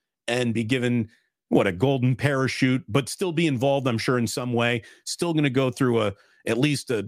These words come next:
you know, a stick of gum every fifteen minutes. Pete can't give that up. Um, but look, a, a truly worthy opponent.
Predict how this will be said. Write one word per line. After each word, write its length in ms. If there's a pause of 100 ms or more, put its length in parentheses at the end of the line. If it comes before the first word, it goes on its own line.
(120)
you 60
know, 120
a 60
stick 340
of 80
gum 240
every 220
fifteen 480
minutes. 520 (300)
Pete 200
can't 240
give 180
that 240
up. 200 (460)
Um, 500 (200)
but 360
look, 360 (500)
a, 400
a 200
truly 880 (540)
worthy 480
opponent. 500